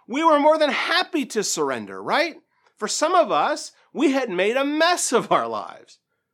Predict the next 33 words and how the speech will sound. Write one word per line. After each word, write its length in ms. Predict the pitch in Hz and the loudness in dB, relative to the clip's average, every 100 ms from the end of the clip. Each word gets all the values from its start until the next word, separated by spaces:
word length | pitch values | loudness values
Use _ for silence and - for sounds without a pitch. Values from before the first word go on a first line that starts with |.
| _ _ _ | _ _ _
I 120 | 208 | 2
was 220 | 339 349 247 | 4 2 2
more 200 | 269 269 | 4 4
than 140 | 240 | 0
happy 520 | - 294 302 220 143 | -6 -4 -4 -4 -4
when 180 | 151 170 | -2 0
I 140 | 214 | 0
gave 300 | 226 311 302 | -2 -4 -4
my 140 | 233 240 | -4 -2
life 240 | 214 214 | 0 -2
to 100 | 226 | -6
Jesus. 680 | 147 160 139 131 143 202 - _ _ _ | -10 -8 -8 -6 -6 -8 -12 _ _ _
I 100 | 214 | 0
had 160 | 277 254 | 0 0
made 260 | 226 196 | 0 -2
such 380 | 165 - 262 294 | -4 -6 -4 -4
a 80 | 302 | -6
mess 300 | 180 127 - | -6 -8 -12
of 120 | 120 | -12
my 140 | 120 113 | -10 -6
life. 400 | 117 190 269 - _ _ - | -4 -4 -4 -12 _ _ 0
I 100 | 254 | 2
was 300 | 359 277 - | 4 0 -6
glad 800 | - 131 175 202 277 392 381 226 | -16 -12 -8 -4 0 0 0 -4
to 140 | 196 | -10
surrender. 680 | - - 151 127 101 82 - _ _ _ _ _ _ _ _ | -8 -4 -4 -4 -8 -16 -20 _ _ _ _ _ _ _ _
I 120 | 165 | 0
didn't 260 | 226 214 170 | 2 0 2
know 140 | 165 | 2
how 280 | 151 165 147 | 2 2 2
far 600 | - - 233 339 294 247 | 0 0 4 6 6 4
surrender 600 | 220 - 196 196 220 180 | 0 0 0 2 2 0
meant 640 | 151 320 339 120 110 - | 0 0 0 -2 -8 -12